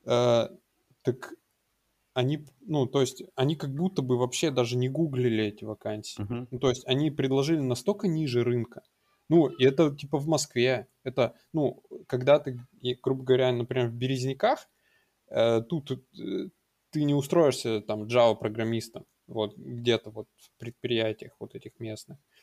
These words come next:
Speaker 1: Не устроишься. Если б мне в Березниках сказали там двадцать пять-тридцать, я бы еще просто понял, почему так происходит. Но как они в Москве, типа, мне предложили, типа, эти двадцать пять, я такой,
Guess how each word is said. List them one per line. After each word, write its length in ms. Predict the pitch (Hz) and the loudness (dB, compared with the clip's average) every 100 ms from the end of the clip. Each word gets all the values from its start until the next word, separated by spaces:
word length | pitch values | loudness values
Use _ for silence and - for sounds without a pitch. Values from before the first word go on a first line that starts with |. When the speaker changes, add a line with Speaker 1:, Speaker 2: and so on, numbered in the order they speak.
| _ _ | _ _
Speaker 1:
Не 120 | 123 131 | -2 -2
устроишься. 440 | 131 151 120 110 | 0 0 0 0
Если 200 | 120 127 | -2 -2
б 40 | 135 | -4
мне 100 | 143 | -4
в 60 | 123 | -2
Березниках 520 | 127 123 123 160 202 | -2 -2 0 0 0
сказали 360 | - 131 120 107 | -4 -6 -4 -4
там 380 | - 95 98 107 | -8 -14 -14 -6
двадцать 320 | 110 104 - | -4 -4 -8
пять-тридцать, 520 | 110 104 113 113 - | -12 -10 -10 -10 -8
я 100 | 110 | -6
бы 100 | 123 | -4
еще 300 | 120 131 127 | -4 -2 -2
просто 460 | 123 123 120 - 120 | -2 -4 -4 -4 -12
понял, 500 | - 156 147 117 104 - | -2 0 2 0 -4 -6
почему 500 | 107 - 127 139 123 | -6 -4 -2 -2 -2
так 200 | 98 - | -4 -6
происходит. 580 | - 101 - 107 101 - _ _ _ | -10 -10 -10 -12 -14 -18 _ _ _
Но 120 | 117 113 | -6 0
как 260 | 160 156 | 0 0
они 300 | 131 127 117 117 _ - | -2 -2 -2 -6 _ -18
в 220 | 131 120 | -12 -6
Москве, 460 | 123 - 156 202 | -6 -4 -6 -6
типа, 200 | 220 190 | -6 -8
мне 220 | 165 139 131 | -6 -6 -6
предложили, 540 | 131 123 120 131 117 | -6 -4 -4 -4 -8
типа, 260 | - _ 107 | -12 _ -8
эти 240 | 104 110 | -8 -10
двадцать 360 | 107 107 - - | -8 -8 -8 -12
пять, 220 | 101 - | -12 -12
я 60 | |
такой, 380 | 104 - 107 104 | -14 -10 -8 -8